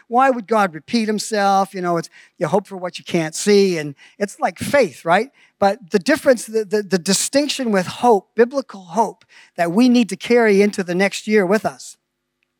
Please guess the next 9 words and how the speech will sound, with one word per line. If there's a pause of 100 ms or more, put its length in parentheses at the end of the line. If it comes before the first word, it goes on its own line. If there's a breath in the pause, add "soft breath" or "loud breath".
is (260 loud breath)
it's
to
be
in
a
state
of
anticipation.